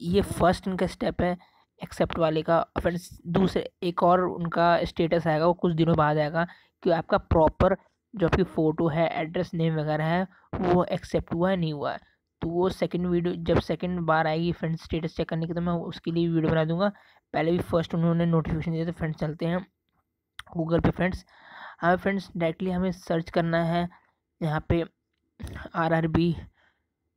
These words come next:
आरपीएफ़, आरपीएफ़, आप जैसे आरपीएफ़ search करेंगे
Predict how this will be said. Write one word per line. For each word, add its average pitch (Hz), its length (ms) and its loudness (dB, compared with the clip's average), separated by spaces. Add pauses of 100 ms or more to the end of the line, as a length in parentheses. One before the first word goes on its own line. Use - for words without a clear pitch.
(460)
आरपीएफ़, - 1900 -2 (1120)
आरपीएफ़, 170 760 0 (560)
आप 160 140 -6
जैसे 165 220 -6
आरपीएफ़ 165 580 -2 (280)
search - 220 -12
करेंगे 175 360 -4